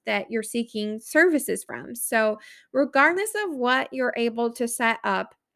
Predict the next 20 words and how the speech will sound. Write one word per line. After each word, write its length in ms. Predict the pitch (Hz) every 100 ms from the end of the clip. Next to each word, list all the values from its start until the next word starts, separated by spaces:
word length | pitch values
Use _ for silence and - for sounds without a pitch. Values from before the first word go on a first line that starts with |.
| _ - -
uh, 300 | 233 214 208
when 280 | 214 233 247
school 320 | - 240 226
services 800 | 233 233 220 226 226 214 202 208 -
end, 400 | 180 156 185 262 _ - - _ _
it 280 | - 302 208
is 360 | 302 311 311 311
so 680 | - 320 320 320 285 233 - -
important. 800 | 233 226 220 220 208 196 190 -
And 200 | - 220
I 100 | 220
believe 400 | 254 285 302 330
I 140 | 349 359
talked 280 | 330 262 269
about 260 | 240 226
this 320 | 226 220 220 -
in 160 | 226 220
our 400 | 208 214 220 214
last 400 | - 220 214 - -
episode, 640 | 214 208 208 214 208 208